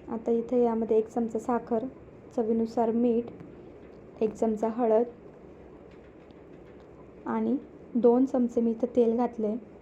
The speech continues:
तेलाने काय होतं ना, ढोकळ्याची घास घशामध्ये अडकत नाही,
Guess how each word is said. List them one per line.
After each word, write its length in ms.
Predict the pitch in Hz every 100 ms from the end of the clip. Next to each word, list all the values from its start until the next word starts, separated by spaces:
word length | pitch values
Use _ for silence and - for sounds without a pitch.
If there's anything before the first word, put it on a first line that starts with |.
| - - - - - - - - -
तेलाने 320 | 247 233 226 247
काय 200 | 254 254
होतं 240 | 247 226
ना, 100 | 214
ढोकळ्याची 580 | 226 240 233 220 220 233
घास 400 | 233 214 220 - - - - - - -
घशामध्ये 460 | 240 240 226 220
अडकत 320 | 233 214 240 240
नाही, 200 | 226